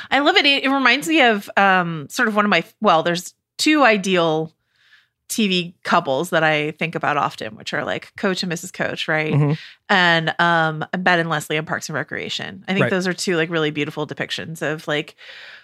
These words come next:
Speaker 1: people who like and love each other, right?
Speaker 2: Right.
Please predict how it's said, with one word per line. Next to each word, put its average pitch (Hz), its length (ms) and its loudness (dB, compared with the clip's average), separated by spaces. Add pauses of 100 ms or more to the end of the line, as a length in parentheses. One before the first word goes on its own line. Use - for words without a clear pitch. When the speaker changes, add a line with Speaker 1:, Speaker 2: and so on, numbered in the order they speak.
(260)
Speaker 1:
people 226 300 2
who 208 240 2
like 165 420 0
and 156 240 0
love 127 200 -2
each - 160 -8
other, - 340 -10 (100)
right? 160 140 -2
Speaker 2:
Right. 143 220 -2